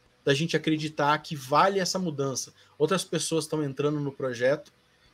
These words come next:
e, e, e por isso que vale essa mudança. A gente quer vocês lá, porque esse conteúdo que a gente vai fazer, cara,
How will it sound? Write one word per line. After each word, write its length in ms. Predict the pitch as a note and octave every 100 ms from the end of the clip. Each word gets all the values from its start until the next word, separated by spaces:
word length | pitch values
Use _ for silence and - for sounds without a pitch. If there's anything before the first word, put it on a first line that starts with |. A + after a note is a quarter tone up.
| _
e, 440 | C3 C3 C3 C#3 _
e, 720 | B2 B2 B2 B2 B3 A#3+ A#3+ -
e 60 | D3
por 240 | - F#3
isso 240 | G3+ - -
que 100 | C#3+
vale 380 | D3 D3+ D3 - _
essa 220 | - - C#3+
mudança. 460 | B2+ C#3+ D#3+ -
A 80 | C3
gente 420 | C3 D3 - C3+ _ _ _
quer 200 | E3+ A3+
vocês 320 | G#3 F3+ D#3
lá, 280 | B2+ A#2+ E3 _ _ _ _ -
porque 220 | C3 D3
esse 160 | F#3
conteúdo 320 | - F#3+ F3+ E3+
que 80 |
a 40 | E3+
gente 80 | D#3+
vai 80 |
fazer, 380 | D3 B2+ B2 D#3
cara, 280 | D#3 A#2+